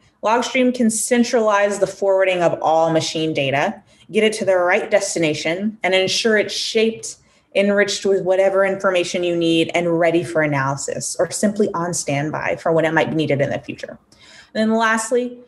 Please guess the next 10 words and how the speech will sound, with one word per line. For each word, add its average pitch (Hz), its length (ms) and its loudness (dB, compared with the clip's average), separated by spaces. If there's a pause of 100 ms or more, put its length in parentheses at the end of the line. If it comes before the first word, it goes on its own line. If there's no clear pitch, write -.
(140)
Cribble 240 260 0
Logstream 202 480 0
significantly 180 720 -2
decreases 170 760 -4
an 160 80 0
organization's 143 840 -2
logging 151 540 0
and 143 160 0
monitoring 131 560 -2
costs. - 760 -6